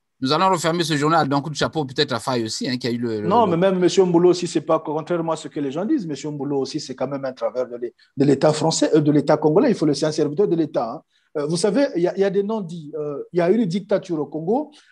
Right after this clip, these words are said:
Speaker 2: mais dans la dictature, il y a ceux qui essaient de faire respecter le. Je sais, par exemple, à titre personnel, que monsieur Mboulou, euh, enfin, grâce à beaucoup de personnes, euh,
Speaker 1: Oui.
Speaker 2: grâce à monsieur Mboulou, beaucoup de personnes ont,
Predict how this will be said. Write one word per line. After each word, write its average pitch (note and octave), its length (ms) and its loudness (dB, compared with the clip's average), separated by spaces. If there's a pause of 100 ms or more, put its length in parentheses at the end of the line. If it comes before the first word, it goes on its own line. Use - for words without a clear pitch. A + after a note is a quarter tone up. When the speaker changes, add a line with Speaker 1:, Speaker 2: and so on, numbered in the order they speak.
Speaker 2:
mais D#3 100 -4
dans E3+ 120 2
la E3 100 4
dictature, F3 460 -2
il G#3+ 60 0
y - 20 2
a F3 80 0
ceux C4+ 180 -6
qui - 160 -8
essaient G3+ 220 -2
de F3+ 80 -2
faire F3 180 -6
respecter D3 380 -10
le. C#3 140 -4 (260)
Je D3 180 4
sais, B3+ 220 4
par G#3+ 140 4
exemple, E3 220 0
à D3+ 40 -2
titre D#3 200 -10
personnel, E3 460 -2
que C3 180 -6 (240)
monsieur F#3+ 440 4
Mboulou, F#3 580 4 (260)
euh, A2+ 60 -2
enfin, D3+ 300 0
grâce A3 360 2
à G#3 60 2
beaucoup E3 260 -2
de D#3+ 60 -8
personnes, E3 520 -6 (440)
euh, D3 80 -4
Speaker 1:
Oui. B2+ 220 0
Speaker 2:
grâce G#3 320 2
à G3 40 2
monsieur F3+ 280 0
Mboulou, F3+ 400 -4
beaucoup D#3+ 260 -6
de F3 60 -8
personnes F3+ 400 -4
ont, F3+ 200 -2